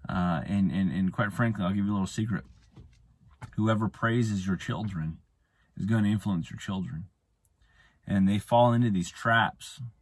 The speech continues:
really because there's acceptance there. There's love there.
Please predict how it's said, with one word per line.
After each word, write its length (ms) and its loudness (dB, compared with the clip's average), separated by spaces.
really 300 0
because 380 -2
there's 180 -2
acceptance 600 -6
there. 340 -8
There's 220 0
love 340 2
there. 380 -4